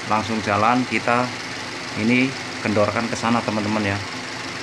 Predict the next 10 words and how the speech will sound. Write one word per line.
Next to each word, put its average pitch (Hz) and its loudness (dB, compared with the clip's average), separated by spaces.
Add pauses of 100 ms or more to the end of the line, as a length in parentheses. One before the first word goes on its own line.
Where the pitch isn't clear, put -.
(680)
Kita 107 -4
kendorkan 104 0
seperti 107 -2
ini, 117 0 (1800)
putar. 117 0 (2000)
Nah, 87 -2
kendorkan, 101 0
berhitung 104 2
berapa 101 2
derajat, 104 0